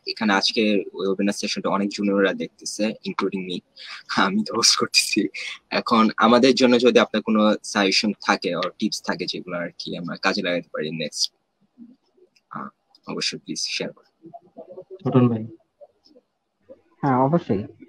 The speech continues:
Speaker 3: আসলে, আহ, tips and suggestion যদি, আহ, দিতে চাই, তাহলে জুনিয়রদের ক্ষেত্রে আমাদের, আহ, প্রথম tips and suggestion,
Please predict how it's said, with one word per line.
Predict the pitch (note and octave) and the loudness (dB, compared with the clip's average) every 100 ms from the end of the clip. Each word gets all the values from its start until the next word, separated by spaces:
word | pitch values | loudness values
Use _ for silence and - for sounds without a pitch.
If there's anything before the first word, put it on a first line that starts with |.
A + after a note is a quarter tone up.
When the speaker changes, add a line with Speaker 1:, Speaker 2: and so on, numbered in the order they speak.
| - _ | -20 _
Speaker 3:
আসলে, | C#3+ D3 G3 G#3 G3+ | -2 4 8 8 8
আহ, | D3 C#3+ C#3 - | 8 8 6 8
tips | F3 F3+ - | 8 8 4
and | F#3 | 4
suggestion | F3 - D3 D3+ F3 E3 | 4 4 4 4 4 4
যদি, | E3 D#3+ D#3 B2 | 4 4 2 2
আহ, | C3 | 2
দিতে | C3+ C3+ D3 | 4 4 2
চাই, | B2 A#2+ C#3 | 4 4 4
তাহলে | - C3 C3+ | 4 6 8
জুনিয়রদের | C3 C3+ D3+ D#3+ D#3 E3 E3+ _ _ _ _ _ | 6 6 8 6 6 2 0 _ _ _ _ _
ক্ষেত্রে | E3 D#3 F#3 | -2 4 6
আমাদের, | F3 D3+ D#3+ D#3 E3 | 8 8 6 4 2
আহ, | E3 - C3 B2 A2+ _ C3 | 2 0 2 2 -2 _ -10
প্রথম | - D#3+ G3 F#3+ F3 | -6 -2 2 2 2
tips | - E3 E3 | 4 2 4
and | F3 | 2
suggestion, | E3 D3+ C#3+ - D#3+ | 4 4 2 2 -2